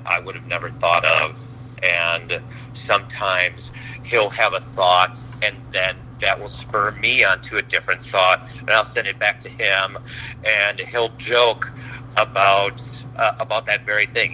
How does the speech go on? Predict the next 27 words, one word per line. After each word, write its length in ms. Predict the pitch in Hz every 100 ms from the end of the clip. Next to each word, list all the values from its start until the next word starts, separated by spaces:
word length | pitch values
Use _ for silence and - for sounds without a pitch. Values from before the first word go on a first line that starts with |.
| -
He'll 100 | 107
be 140 | 104
like, 180 | 101 101
"Yeah, 160 | 123 123
I 120 | 95 -
send 140 | 113
you 160 | 104 104
this 100 | 101
idea, 420 | 110 - 101 101 95
and 80 |
it 100 | 92 -
comes 280 | 104 101 - - - - - - -
back 420 | 95 98 92 - - -
as 400 | 98 92 95 92 85 85 - - - - - - - - - - - - -
this 120 | 123 - -
other 180 | 123 120
thing," 360 | - 101 101 98
and, 320 | 98 101 104 -
and 140 | 110 107
it's 180 | 110 -
part 220 | - 135
of 120 | 127 -
us 220 | 107 104
going 360 | - 104 101 101
back 240 | 95 92 -
and 120 | 82
forth. 360 | - 95 73